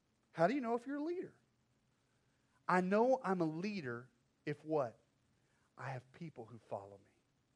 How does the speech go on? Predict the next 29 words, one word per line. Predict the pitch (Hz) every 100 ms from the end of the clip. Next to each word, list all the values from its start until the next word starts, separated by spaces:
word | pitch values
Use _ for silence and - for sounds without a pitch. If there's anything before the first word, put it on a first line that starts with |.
| _ _ _ _ _ _ _ _ _ _
For | 156
every | 170 160 135
husband | - 190 208 180 202 208 -
and | 127
father | - 151 160 165 156
in | 147
the | 139
room, | 127 117 101 - _ _ _ _ _ _ _ 131
you | 156 196
are | 151 143
a | 123
leader, | 123 127 147 143 107 - _ _ _ _ _ _ _ _
whether | 131 113 120
you | 117
want | 113 131 131
to | 120
be | 110
or | 107
not. | 107 107 _ _ _ _ _ _ _ _ _ _
You | 147 156
are. | 202 269 - _ _ _ _ _ _ - _
For | 190
every | 185 180 185
mother | 151 160 185 196 233 254 - _ _ _ _
and | 143 131
wife | 123 151 170 190 - _ _
in | 156
the | 151
room, | 135 135 113